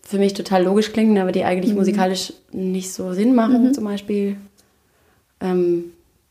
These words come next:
Speaker 1: das auch wirklich dann Finger drauf zu legen und
Speaker 2: Mhm.
Speaker 1: zu sagen, so, gerade für ein Album
Speaker 2: Ja.
Speaker 1: ist ja noch mal was anderes, als wenn man's live spielt.
Speaker 2: Ja.
Speaker 1: Und, ähm, ja, auch da frischen Wind noch mal reinzubringen.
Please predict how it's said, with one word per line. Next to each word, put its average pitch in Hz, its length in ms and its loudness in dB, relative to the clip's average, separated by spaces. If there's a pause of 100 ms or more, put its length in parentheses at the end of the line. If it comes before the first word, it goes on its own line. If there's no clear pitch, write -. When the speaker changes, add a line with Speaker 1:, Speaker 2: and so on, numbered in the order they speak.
(600)
Speaker 1:
das 190 200 2
auch 196 220 0
wirklich 202 260 0
dann 185 180 2
Finger 190 220 0
drauf 185 160 -8
zu - 120 -8
legen 190 240 0
und 185 80 4
Speaker 2:
Mhm. 226 40 4
Speaker 1:
zu 233 100 0
sagen, 185 260 0
so, 180 360 -4 (600)
gerade 196 180 4
für 190 100 -2
ein 175 60 2
Album 214 480 0 (120)
Speaker 2:
Ja. 214 220 2
Speaker 1:
ist 208 80 0
ja 180 180 2 (100)
noch 185 300 -4
mal 180 120 0
was 175 140 -4
anderes, 175 340 -2
als - 200 -10
wenn 180 120 -2
man's 175 240 -2
live 196 220 -6
spielt. 254 400 -8
Speaker 2:
Ja. 226 160 -4 (1200)
Speaker 1:
Und, 185 500 2
ähm, 175 420 2 (480)
ja, 180 340 2
auch 170 140 0
da 165 140 -4
frischen 185 300 -4
Wind 185 140 2
noch 180 100 -4
mal 175 120 -2
reinzubringen. 180 580 -2